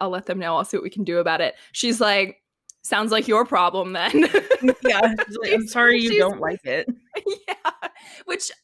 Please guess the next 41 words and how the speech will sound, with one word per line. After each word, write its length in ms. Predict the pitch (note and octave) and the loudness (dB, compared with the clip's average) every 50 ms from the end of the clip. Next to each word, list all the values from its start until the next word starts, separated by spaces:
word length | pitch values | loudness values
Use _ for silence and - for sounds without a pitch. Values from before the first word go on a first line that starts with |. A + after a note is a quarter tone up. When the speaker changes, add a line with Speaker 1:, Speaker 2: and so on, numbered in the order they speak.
| - - | -2 0
Speaker 1:
honestly 540 | D#4+ F4 G#4 B4+ A#4+ - - - F#4 E4 | 0 0 0 -2 -6 -6 -8 -8 -6 -6
is 240 | C#4 - - C#4+ B3+ | -6 -6 -6 -8 -8
the 80 | C#4 C#4+ | -10 -10
tone 300 | C#4 F4+ G4+ F#4 F#4 F4+ | -10 -8 -8 -6 -6 -6
that 120 | D#4+ - | -8 -8
continues 520 | - C4+ B3+ A#3+ D4+ B3+ C4 B3 C4 C4 - | -8 -10 -10 -8 -8 -6 -4 -4 -6 -6 -2
throughout 240 | B3 A3 A3 A3 | -2 -2 -2 0
the 60 | G#3+ G#3+ | 0 -2
rest 220 | G3 G#3 - - | -2 -2 -4 -4
of 60 | G#3+ | -4
the 100 | G3+ F#3 | -2 -2
episode, 520 | E3+ E3+ - - - D4+ D4 D4+ D#4+ - - - _ | -2 -2 -4 -8 -6 -2 0 0 0 -2 -4 -16 _
even 360 | - A3 A3+ G3+ A#3 A#3 A3+ G#3+ | -10 -8 -6 -4 -4 -4 -2 -2
when, 440 | G3+ F#3+ F#3+ F#3+ F#3+ F#3 F#3+ G3 - _ _ _ _ _ _ _ | -2 -2 -2 -4 -4 -6 -10 -12 -14 _ _ _ _ _ _ _
like, 280 | - F#3+ F3+ F3 - _ - | -4 -2 -2 -2 -4 _ -4
actual 480 | E3+ E3+ F#3 A3+ - - G#3+ G3+ F3 F3 | -2 -2 -2 -2 -4 -4 -2 -2 -2 -2
customers 600 | - - A#3 A#3+ - - C4 C4 C4 C#4 C#4+ B3+ | -2 -2 -4 -4 -4 -6 -4 -4 -2 -2 -4 -4
do 120 | C4 C#4+ D4 | -4 -2 -2
it, 100 | D4 - | -2 -2
and 200 | - A#3+ A3+ G3+ | -2 -4 -2 0
Gordon, 280 | A#3 A3+ A#3 A#3 D#4+ C#4+ | 0 0 0 0 0 0
like, 320 | C4 A3+ A3 - - - | 0 0 0 -2 -8 -14
snaps 440 | A#3+ - - C4+ A#3 F#3 G3 - - | -12 -8 -6 -4 -2 -2 -4 -4 -6
at 80 | B3+ - | -12 -12
the 60 | - | -8
customers 500 | G3+ D4 D4 D4 - - C4+ A3 A#3+ - | -6 -4 -4 -4 -4 -6 -6 -6 -6 -4
for 160 | - G3+ F#3 F3+ | -4 -4 -2 -2
it. 40 | |
I'm 160 | - C4 F4+ G4+ | -2 -4 -4 -2
like, 260 | G#4+ G#4 G4+ G4+ - | -2 -2 -4 -4 -2
"This 140 | G#4 G4+ G4+ | -2 -2 -2
is, 280 | A#4 A4+ A4+ A4+ - _ _ _ _ _ _ _ - - - - | -2 -8 -8 -10 -14 _ _ _ _ _ _ _ -20 -20 -14 -4
you're 160 | C#4 C4+ - | -2 0 2
not 260 | G#4 A4 A#4 G#4+ - - - - _ _ A#3+ | 2 4 2 2 0 -4 -14 -20 _ _ -12
setting 300 | - - E4+ D#4+ F4 E4 | -2 0 0 0 2 0
a 100 | C#4+ C4 | -2 0
good 180 | A3+ B3+ B3+ C4+ | 2 2 2 2
example 540 | B3+ C4 G#3+ G#3+ G#3 G#3 G#3+ - A#3 G3 B3 | 0 -2 -2 0 0 0 0 0 -2 -4 -4
here." 240 | A3+ C#4 F#3+ - - - | -4 -2 -4 -4 -4 -2
<laughs> 40 | - G4+ - - - A4 - - A4+ - - A4+ - - - E4+ _ _ _ _ _ _ _ - | -6 -6 -8 -6 -8 -8 -4 -6 -8 -6 -4 -8 -8 -8 -10 -18 _ _ _ _ _ _ _ -8
Speaker 2:
Yeah. 360 | A3 G3 E3+ A2+ G2+ D3+ | -4 -2 -2 -2 -4 -6